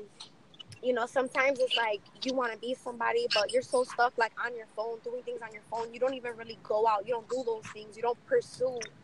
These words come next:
uh, the things that you wanna do. And then when you actually, like,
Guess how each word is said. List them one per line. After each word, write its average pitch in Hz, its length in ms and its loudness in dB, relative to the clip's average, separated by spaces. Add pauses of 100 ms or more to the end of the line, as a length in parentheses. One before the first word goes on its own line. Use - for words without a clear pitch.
(540)
uh, 226 300 6
the 240 100 -4
things - 260 -10
that 233 200 -10
you 262 80 -10
wanna 240 320 -6
do. 311 180 -4
And 247 120 -2
then 269 160 -4
when 277 140 -6
you 262 120 -4
actually, - 400 -6
like, 330 200 -6